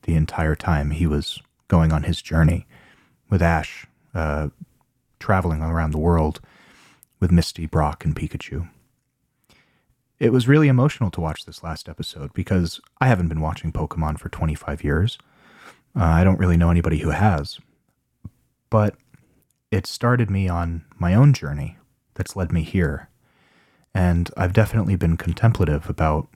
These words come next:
what Pokemon has done for me, what I've taken from it, what I've maybe given back to it.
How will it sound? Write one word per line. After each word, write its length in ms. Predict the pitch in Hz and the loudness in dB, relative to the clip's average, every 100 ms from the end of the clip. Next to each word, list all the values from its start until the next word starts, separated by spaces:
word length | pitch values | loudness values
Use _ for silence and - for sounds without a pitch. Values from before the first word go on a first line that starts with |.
| _ _ _ _ | _ _ _ _
what 200 | - - | -2 0
Pokemon 520 | - 90 82 80 76 | 0 0 0 0 -2
has 160 | 80 - | -4 -2
done 240 | 101 107 | 4 4
for 160 | - 92 | 4 0
me, 240 | 87 92 - _ _ _ _ _ | 0 -2 -8 _ _ _ _ _
what 140 | - 85 | -2 -2
I've 140 | 82 | -2
taken 320 | - 98 85 | -2 -2 -2
from 260 | - 85 80 | -2 -2 0
it, 140 | 82 - - _ _ _ _ _ | -2 -6 -20 _ _ _ _ _
what 140 | 90 | 0
I've 260 | 85 80 - | 0 0 0
maybe 280 | 90 87 87 | 0 2 2
given 240 | 82 78 | 2 2
back 260 | 80 82 - | 0 -2 -2
to 160 | - | 0
it. 140 | 143 | 0